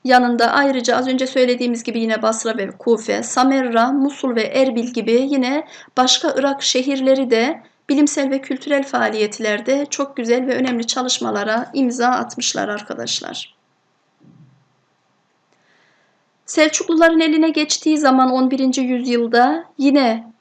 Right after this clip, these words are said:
burası değer verilen ve önemli çalışmaların yapıldığı bir yer olarak varlığını devam ettiriyor.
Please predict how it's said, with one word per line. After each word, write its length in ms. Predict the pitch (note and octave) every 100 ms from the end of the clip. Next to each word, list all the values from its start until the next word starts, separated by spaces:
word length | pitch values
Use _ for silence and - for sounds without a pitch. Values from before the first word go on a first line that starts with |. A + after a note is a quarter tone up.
| _
burası 380 | A#3+ B3+ B3 B3+
değer 280 | B3 B3+ B3+
verilen 440 | A#3+ A3+ A3+ B3
ve 60 | C4
önemli 320 | A#3+ A#3+ B3+
çalışmaların 580 | - B3 B3+ A#3+ B3 B3
yapıldığı 540 | B3 A#3+ B3+ B3 C4
bir 120 | A#3+ A#3
yer 280 | G#3 G#3 -
olarak 460 | A#3 A3+ A#3 A#3+
varlığını 480 | B3 A#3+ A#3 A#3+ B3
devam 280 | A3+ G#3+ A#3
ettiriyor. 720 | C4+ C#4+ - D4 D4 D4 D4+